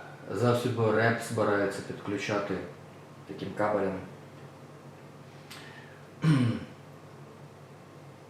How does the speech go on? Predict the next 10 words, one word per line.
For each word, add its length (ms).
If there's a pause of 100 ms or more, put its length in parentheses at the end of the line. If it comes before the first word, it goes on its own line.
(100)
давимо 540 (1400)
діапазони 840 (1900)
G 100
N 300
S 120
S. 260 (1600)
Півтора 460
гіга. 380 (1700)
Два 360
п'ятдесят, 600